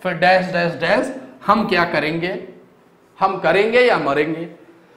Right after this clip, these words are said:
अब इन चीजों में क्या है, जहां पर जैसे खाली स्थान जो चीजें छोड़नी है, वहां हम ओविजन का सिंबल लगा देते। इसके अलावा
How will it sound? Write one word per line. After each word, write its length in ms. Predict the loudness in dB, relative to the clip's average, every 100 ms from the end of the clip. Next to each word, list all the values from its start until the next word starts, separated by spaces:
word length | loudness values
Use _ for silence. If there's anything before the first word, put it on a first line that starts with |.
| -2 0
अब 120 | 2
इन 140 | 0
चीजों 300 | -2 0 0
में 160 | 2 2
क्या 160 | 4
है, 320 | 4 2 -8 -16 -2
जहां 360 | 2 4 4
पर 160 | 4 2
जैसे 320 | 2 0 0
खाली 380 | 0 0 4 2
स्थान 280 | 2 -2 0
जो 120 | 0
चीजें 360 | -2 -4 -6 -4
छोड़नी 340 | -6 -4 -4
है, 120 | -2
वहां 340 | 0 2 2 2
हम 200 | -2 -4
ओविजन 420 | -4 -2 -6 -4
का 120 | -6
सिंबल 400 | -6 -8 -2 -2
लगा 320 | 0 2 2
देते। 300 | 0 -4 -8 -18 -20 -20 -4 -2
इसके 240 | 2 4
अलावा 600 | 6 6 6 4 0 -6